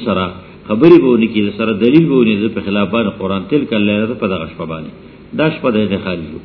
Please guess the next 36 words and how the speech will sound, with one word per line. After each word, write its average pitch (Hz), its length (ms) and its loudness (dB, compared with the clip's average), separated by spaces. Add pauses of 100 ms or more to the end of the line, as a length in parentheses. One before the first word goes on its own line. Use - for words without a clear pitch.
(400)
چا 113 80 0 (140)
چولو 143 220 2 (100)
سی 127 80 -2 (160)
شپه 117 180 -4
کې 98 160 -4
دوه 120 160 0
سوه 135 200 -4
آیتونه، 120 360 -2
کتب 92 240 -6 (100)
له 92 180 -4 (100)
قنوت 127 280 0 (120)
لیلة 120 280 2 (600)
القانتین، 135 680 0
چې 131 140 -4
قرآن 120 280 4
ذکر 107 260 0
کوي، 107 120 0
الله 104 300 2
تعالی 101 140 -2
عاجزي 98 300 -2
کوونکی، 92 320 -4 (400)
د - 100 0
دې 160 140 4
لپاره 117 320 2
به 101 60 0 (100)
قنوت 123 380 2
لیکل 107 320 0
شي، 127 80 -2 (140)
دی 113 120 4
به 101 120 2
د - 20 -2 (100)
قانتینو 95 460 0
نه 85 180 -4
لیکل 82 260 -4
شي، 95 140 -6
عابدانو 87 440 -4